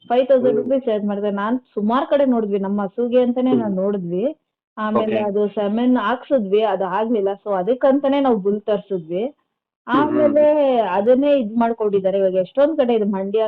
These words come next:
Speaker 1: ಕಡೆಲೂ ಒಂದು ಇಬ್ರು ಮೂರು ಜನ ಆ ತರ ಎಲ್ಲ ಇದ್ದಾರೆ. ಆಮೇಲೆ ಗೊತ್ತಾಯ್ತು ಫೈವ್ ತೌಸಂಡ್ ರುಪೀಸ್ ಅದು. ಆದ್ರೂ ನನ್ಗೇನೋ ಅದು ವರ್ತ್ ಅನ್ಸ-, ಅನ್ಸಿಲ್ಲ.
Speaker 2: ಅಲ್ಲ, ಅದೇ,
Speaker 1: ಹೌದು.
Speaker 2: ಅದೇ, ಅಂದ್ರೆ ಈಗ ಯಾಕಂದ್ರೆ ಕೆಲವ್ರಿಗೆ ಇಂಥದೇ ಬ್ರೀಡ್ ಬೇಕು ಅನ್ನೋದೊಂದು ಇರ್ತಲ್ಲ ಮೇಡಮ್, ಅವ್ರಿಗೆ ಅದು ಐದ್ ಸಾವಿರ ರೂಪಾಯಿ ಏನೂ ಅಲ್ಲ.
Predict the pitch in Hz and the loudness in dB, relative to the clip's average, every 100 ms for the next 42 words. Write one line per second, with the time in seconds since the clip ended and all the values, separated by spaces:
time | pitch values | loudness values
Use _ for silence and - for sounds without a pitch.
0 | 214 208 202 208 208 202 196 190 196 196 | -4 -6 -2 0 0 0 -2 -4 -2 -2
1 | 180 196 196 190 185 190 196 202 226 226 | -2 -6 -6 -8 -4 -4 -2 -4 -2 0
2 | 233 208 185 175 - 185 254 285 220 208 | 0 -2 -2 -6 -6 -2 0 2 0 -2
3 | 202 190 - 214 247 254 226 214 196 254 | -4 -6 -6 -4 2 2 2 -2 -4 -4
4 | 262 208 180 - 240 254 254 247 233 208 | -2 -2 0 0 2 2 2 0 0 -2
5 | - _ - _ _ 220 220 240 277 277 | -6 _ -20 _ _ -4 0 2 4 2
6 | 214 185 190 214 - 247 240 254 - 226 | 2 2 2 0 2 2 4 2 0 0
7 | 220 226 208 208 240 214 220 - - 269 | 2 2 0 -2 -2 -2 -2 -8 -6 -2
8 | 254 - - 104 104 107 104 104 139 151 | -2 -4 -4 -2 -2 -6 -4 -2 0 0
9 | 160 170 185 180 165 170 160 127 127 170 | 0 0 0 0 2 2 4 2 0 -4
10 | 151 160 156 147 135 139 165 165 170 131 | -4 -4 -2 -2 -2 0 0 0 -2 -2
11 | 147 143 131 135 - 135 131 123 123 113 | -4 -4 -2 -2 -2 -4 -2 0 -2 -4
12 | 113 107 107 107 - 101 90 90 92 117 | -4 -4 -4 -6 -6 -8 -8 -10 -8 -6
13 | 135 127 143 135 127 117 117 113 127 127 | -4 -4 -4 -2 -2 -2 -4 0 -2 -2
14 | 117 110 107 | -4 -2 -2